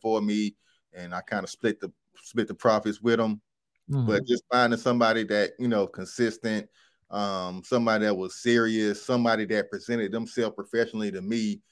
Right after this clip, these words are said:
Speaker 1: not just, "Hey, man, I got a van, I'm trying to work," you know, like, I'm
Speaker 2: Yeah,
Speaker 1: like
Speaker 2: you trying to get, yeah, well, f-, a
Speaker 1: Yeah.
Speaker 2: professional, like you said, a
Speaker 1: Yeah,
Speaker 2: professional.
Speaker 1: you know,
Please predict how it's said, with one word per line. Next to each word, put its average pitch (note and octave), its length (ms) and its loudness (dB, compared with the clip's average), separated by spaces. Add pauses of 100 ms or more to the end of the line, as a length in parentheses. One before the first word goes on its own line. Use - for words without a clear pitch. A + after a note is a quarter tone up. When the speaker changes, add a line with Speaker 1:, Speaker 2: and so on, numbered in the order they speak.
(540)
Speaker 1:
not G#2 280 -2
just, G#2+ 240 -2
"Hey, B2 220 6
man, A#2 320 0
I A#2 80 2
got A#2+ 180 4
a A#2 40 -2
van, B2+ 400 2
I'm B2 100 0
trying C3 240 0
to C3 60 0
work," C#3+ 340 2
you C3+ 120 -10
know, A2 200 -8
like, A#2+ 260 -2
I'm F#3 100 2
Speaker 2:
Yeah, D#3+ 200 8
Speaker 1:
like - 20 6
Speaker 2:
you D3+ 120 8
trying D#3+ 280 4
to C#3 60 6
get, C#3+ 120 6
yeah, A3+ 160 4
well, C#4+ 220 4
f-, - 180 -8
a D4+ 80 6
Speaker 1:
Yeah. - 0 -
Speaker 2:
professional, C4+ 480 4
like C#3 120 4
you E3 60 6
said, A#2+ 300 4
a G#2 60 4
Speaker 1:
Yeah, - 0 -
Speaker 2:
professional. B2 640 2
Speaker 1:
you - 100 -8
know, D3 180 0